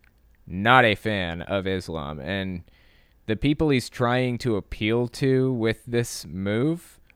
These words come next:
are also not huge fans of mosques. They're extremist evangelical Christians.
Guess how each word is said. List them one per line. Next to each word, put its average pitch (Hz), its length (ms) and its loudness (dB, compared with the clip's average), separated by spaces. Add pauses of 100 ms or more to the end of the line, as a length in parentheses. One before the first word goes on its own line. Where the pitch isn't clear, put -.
are 110 140 4
also 127 400 2
not 98 220 -2
huge 92 260 -6
fans 87 340 -8
of 82 140 -10
mosques. 67 500 -14
They're 107 140 0
extremist 117 680 -4
evangelical 104 720 -2
Christians. - 760 -8